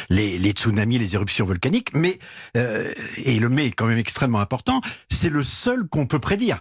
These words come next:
le seul qu'on peut prévenir avec des moyens raisonnables, et nous sommes la première génération à le faire. Euh, là-dessus, il y a,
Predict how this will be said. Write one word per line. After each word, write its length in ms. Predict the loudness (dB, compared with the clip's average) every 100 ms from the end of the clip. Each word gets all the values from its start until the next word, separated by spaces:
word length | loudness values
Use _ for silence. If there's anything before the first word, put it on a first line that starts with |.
| -4
le 220 | 0 2 2
seul 560 | -2 -2 0 0 0 -4 -10 -4
qu'on 100 | 0
peut 160 | 0
prévenir 560 | 0 0 0 2 2 2
avec 220 | 0 0
des 100 | 0
moyens 300 | 2 2 2
raisonnables, 580 | 0 0 0 2 0 -2 -4 -10 -10 -2
et 120 | 2
nous 100 | 2
sommes 200 | 2 2
la 80 | 0
première 240 | 0 0
génération 520 | 2 2 2 2 2 2
à 60 |
le 60 | 0
faire. 280 | 0 0 -2 -10 -12 -4 0
Euh, 320 | 2 2 2
là-dessus, 300 | 2 4 2
il 80 | 2
y 60 |
a, 100 | -2